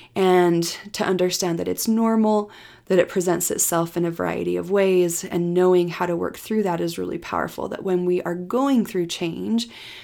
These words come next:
and experiences on our journey, we are going to experience grief.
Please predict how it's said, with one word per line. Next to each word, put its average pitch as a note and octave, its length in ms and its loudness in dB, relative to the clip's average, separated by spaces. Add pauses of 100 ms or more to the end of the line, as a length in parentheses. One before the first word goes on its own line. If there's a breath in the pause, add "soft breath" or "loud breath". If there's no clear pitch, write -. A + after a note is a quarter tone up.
(180 loud breath)
and F#3+ 160 4
experiences F3 640 0
on E3+ 100 -4
our E3+ 100 -4
journey, E3 280 0
we E3 120 0
are E3 140 -4
going E3 240 -2
to E3 140 -6
experience - 580 -6
grief. - 540 -8